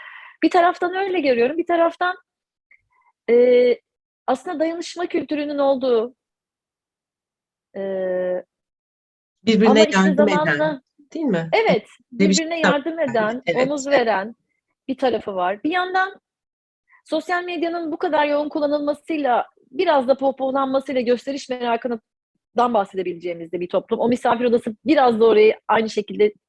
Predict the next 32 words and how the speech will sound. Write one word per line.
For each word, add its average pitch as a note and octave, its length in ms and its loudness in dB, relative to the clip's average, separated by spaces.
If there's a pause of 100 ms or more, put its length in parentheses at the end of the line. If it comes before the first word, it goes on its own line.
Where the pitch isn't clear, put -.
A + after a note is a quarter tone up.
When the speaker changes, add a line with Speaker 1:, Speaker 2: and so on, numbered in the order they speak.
Speaker 1:
bir C#4 60 -2
tarafını C#4 380 2
gösterdiği B3 440 2
Speaker 2:
Evet. B3+ 100 -4
Speaker 1:
gibi B3 160 2 (220)
madalyonun C4+ 480 2
diğer D4 180 2
yüzünü A#3+ 220 -10
çevirdiğimizde A3+ 800 -6
onu C#4+ 160 -2
da D#4 60 0
söyleyen F#3+ 500 -2
bir E3 40 -16
şey. G3 300 -10 (960)
Aman G#3 240 0
hani F#3 300 -4 (200)
hakkımızda G#3+ 480 0
iyi G3+ 160 2
düşünülsün F#3+ 500 -6
vesaire F#3+ 500 0
böyle F#3 220 0
bir G3 140 0 (320)
aslında A3+ 340 -2
çok A#3 240 -4
daha A3+ 180 0
rahat, A#3 220 0
özgüvenli A3 520 -2
bir A3 80 -12
tutum A3+ 320 -10 (280)
sergileme A3 580 0 (100)
fırsatı A#3 320 -2
varken A#3 460 -2